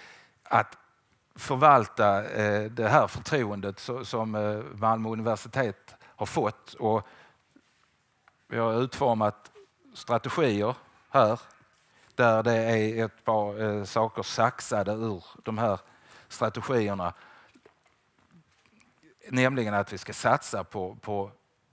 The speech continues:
högstående, eh, forskning med internationell klass. Flytta fram positionerna där och få en, en bättre jämvikt mellan utbildning och forskning i verksamheten. Just nu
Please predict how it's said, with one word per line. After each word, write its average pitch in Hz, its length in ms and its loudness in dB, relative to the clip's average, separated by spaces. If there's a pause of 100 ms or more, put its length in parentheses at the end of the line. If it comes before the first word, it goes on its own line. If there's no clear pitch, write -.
(160)
högstående, 107 1200 -4
eh, 113 140 -8 (640)
forskning 127 600 -4 (120)
med 117 300 0
internationell 110 1080 -2
klass. - 560 -8 (1700)
Flytta 131 440 -2
fram 139 260 2
positionerna 104 920 -2 (180)
där 101 400 4
och - 240 -8
få 117 180 -2
en, 113 220 -8
en 113 180 -6
bättre 120 440 -4
jämvikt 120 800 -4
mellan 113 460 -4 (260)
utbildning 107 760 -6
och 90 80 -10
forskning 107 520 -8
i 87 40 -10
verksamheten. 92 800 -6
Just 107 320 -8
nu 113 240 -2